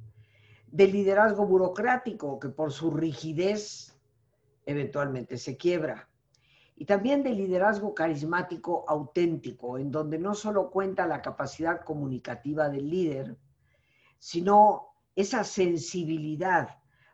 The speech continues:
para las necesidades de las demás personas y ese equilibrio entre humildad personal y voluntad profesional.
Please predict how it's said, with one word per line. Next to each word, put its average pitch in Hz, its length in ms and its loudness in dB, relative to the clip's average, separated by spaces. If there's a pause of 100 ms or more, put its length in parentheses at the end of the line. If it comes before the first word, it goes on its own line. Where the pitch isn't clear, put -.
(140)
para 151 240 2
las 147 200 0
necesidades 139 840 -2
de 135 80 -6
las 123 200 -8
demás 135 320 -6
personas 160 840 -4 (460)
y 165 420 0
ese 160 260 -4
equilibrio 147 720 -4
entre 123 320 -8
humildad 123 640 -2
personal 143 720 -6 (600)
y 147 140 -6
voluntad 147 760 0 (540)
profesional. 113 760 -8